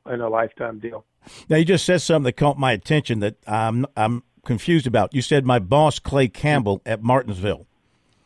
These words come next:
Speaker 2: What's,
Speaker 1: Mm-hmm.
Speaker 2: what's that structure, that nascar structure there, the
Speaker 1: Yeah,
Speaker 2: relationship
Speaker 1: that's,
Speaker 2: between
Speaker 1: that's the mid-, the, yeah, the Mid-Atlantic region,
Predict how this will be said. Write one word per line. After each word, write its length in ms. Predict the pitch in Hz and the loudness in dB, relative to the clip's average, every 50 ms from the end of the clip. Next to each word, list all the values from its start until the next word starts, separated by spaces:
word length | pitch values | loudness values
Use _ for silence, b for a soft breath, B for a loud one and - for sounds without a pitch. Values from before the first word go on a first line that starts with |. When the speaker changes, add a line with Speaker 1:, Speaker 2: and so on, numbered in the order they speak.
| - - - - | -20 -18 -8 -2
Speaker 2:
What's, 200 | 135 160 - - | 0 0 2 2
Speaker 1:
Mm-hmm. 280 | 135 117 139 170 151 135 | 2 0 0 -2 0 0
Speaker 2:
what's 160 | 170 175 - | 0 0 2
that 160 | - 175 156 - | 0 0 0 0
structure, 600 | - - - 151 143 139 - - 135 123 107 95 | -4 -2 -2 0 0 -2 -4 -4 -4 -2 -2 -2
that 180 | 98 110 117 117 | -2 -4 -2 0
nascar 440 | 117 127 127 123 - - 139 120 110 | 0 0 0 0 -2 -2 -2 -2 -2
structure 460 | - - - 135 131 113 - - 113 | -2 0 0 0 0 0 -2 -4 -2
there, 160 | 98 110 104 | 0 0 0
the 120 | 95 92 | 0 0
Speaker 1:
Yeah, 40 | 98 101 98 196 - 220 208 196 | 0 2 2 4 4 4 4 2
Speaker 2:
relationship 140 | 180 - | 2 2
Speaker 1:
that's, 120 | 226 226 208 | 0 0 0
Speaker 2:
between 380 | 107 117 - - 185 220 196 - - | -4 -6 -2 0 -2 -2 -2 -4 -10
Speaker 1:
that's 120 | 196 - | -12 -10
the 60 | 156 | -6
mid-, 240 | 170 190 196 190 - _ _ _ _ - | -4 -4 -4 -4 -6 _ _ _ _ -10
the, 80 | 151 160 _ _ - | -10 -10 _ _ -2
yeah, 200 | 190 185 185 165 | 2 2 2 2
the 80 | 151 143 | 0 -2
Mid-Atlantic 800 | 147 160 196 202 185 156 - 143 151 165 170 175 175 151 - - | -4 -2 -4 -2 -4 -6 -4 -2 0 0 0 -2 -4 -6 -8 -10
region, 580 | 131 139 143 156 160 147 131 175 175 170 170 | -10 -8 -6 -6 -6 -8 -10 -12 -14 -14 -18